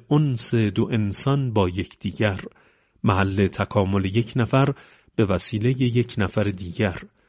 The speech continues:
آنجایی که انسان در آن صفا می‌یابد، راحتی روانی می‌یابد، این محیط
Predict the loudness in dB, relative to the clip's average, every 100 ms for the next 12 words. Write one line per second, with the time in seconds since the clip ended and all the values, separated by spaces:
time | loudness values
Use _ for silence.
0 | _ _ _ _ -2 -2 2 0 0 0
1 | -2 0 -4 0 0 2 2 2 0 -2
2 | -4 -2 -2 0 -2 0 0 2 0 2
3 | -2 -4 -20 _ -6 0 2 0 -6 -4
4 | 0 2 2 0 0 0 -2 -2 -2 0
5 | -2 0 0 0 -6 -10 _ _ _ 2
6 | 4 2 0 0 0 0 -2 -6